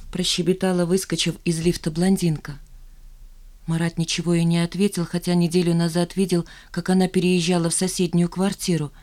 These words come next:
Соседка, значит. Конечно, не слишком вежливо, но он не собирался с ней знакомиться. И вообще ему было некогда. До смены оставалось часа два, и в доме ни крошки съестного. Полуфабрикатов Марат не любил,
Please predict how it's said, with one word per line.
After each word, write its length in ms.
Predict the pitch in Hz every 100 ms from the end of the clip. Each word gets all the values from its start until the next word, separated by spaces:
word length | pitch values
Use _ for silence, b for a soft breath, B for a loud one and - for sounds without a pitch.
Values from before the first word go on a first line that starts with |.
| b b b - -
Соседка, 560 | - 240 180 180 -
значит. 560 | 175 180 175 - 175 - b b b b b -
Конечно, 420 | 220 226 277 185
не 120 | 170
слишком 440 | 170 294 - 240
вежливо, 560 | 220 208 185 170 170 165 b b b b -
но 240 | 233 247
он 200 | 247 240 - -
не 120 | 226
собирался 560 | - 214 233 165 -
с 100 | 143
ней 140 | 160 147
знакомиться. 760 | 160 160 - 151 147 - 151 b b b b b b -
И 100 | 208
вообще 340 | 220 - 381
ему 180 | 285 208
было 200 | 196 175
некогда. 600 | 165 151 - 139 139 143 b b -
До 100 | 170
смены 300 | 170 190 185
оставалось 480 | 175 - 185 180 170
часа 360 | - 175 185
два, 280 | 170 175 214
и 80 | 196
в 60 | 156
доме 220 | 185 180
ни 100 | 175
крошки 380 | - 175 - 180
съестного. 680 | - 185 - 175 151 135 127 b b b b b
Полуфабрикатов 960 | 220 233 220 226 233 285 269 180 170 -
Марат 380 | 165 165 165 165
не 100 | 160
любил, 400 | 170 180 254